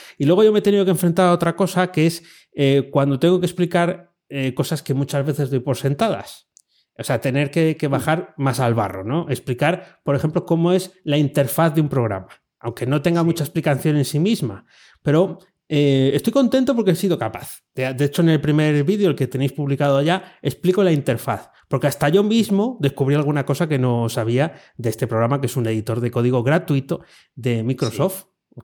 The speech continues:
Speaker 1: con lo que puede venir con premio, pero es gratuito, ¿eh? <laughs>
Speaker 2: <laughs>
Speaker 1: Es gratuito. Y me, me gustó eso porque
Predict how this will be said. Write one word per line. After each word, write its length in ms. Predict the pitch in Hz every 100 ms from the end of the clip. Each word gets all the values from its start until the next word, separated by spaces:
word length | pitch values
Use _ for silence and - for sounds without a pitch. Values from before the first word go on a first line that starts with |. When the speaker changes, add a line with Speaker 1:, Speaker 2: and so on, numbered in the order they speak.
| -
Speaker 1:
con 160 | 98
lo 100 | 98
que 160 | 95 98
puede 180 | 107 107
venir 160 | 104
con 140 | 104 98
premio, 340 | 110 135 180 - _ -
pero 140 | 120
es 60 | 117
gratuito, 460 | 113 104 - 101 -
¿eh? 240 | - 139 -
<laughs> 240 | 208 - -
Speaker 2:
<laughs> 280 | 202 160 139
Speaker 1:
Es 40 |
gratuito. 540 | 175 139 147 123 - - - 202 -
Y 320 | 196 233 - - -
me, 180 | 160 160
me 140 | 160 156
gustó 380 | 156 - 208
eso 200 | 208 -
porque 360 | 175 156 156 156